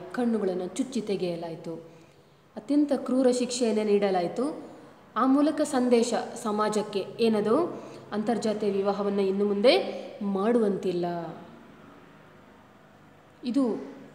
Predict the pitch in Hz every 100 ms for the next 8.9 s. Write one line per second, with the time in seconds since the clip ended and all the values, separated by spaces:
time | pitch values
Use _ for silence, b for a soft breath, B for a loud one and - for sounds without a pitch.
0 | - 214 247 277 226 277 - 339 349 -
1 | - - - - _ _ _ _ _ _
2 | _ _ _ - - 285 - 285 277 262
3 | 247 - 214 226 220 208 220 196 196 180
4 | 190 175 175 196 202 185 196 240 233 214
5 | 196 214 240 208 B B - 208 247 208
6 | 196 - 196 202 B B B B B -
7 | 202 202 202 214 202 202 190 185 175 185
8 | 190 185 196 208 202 190 175 -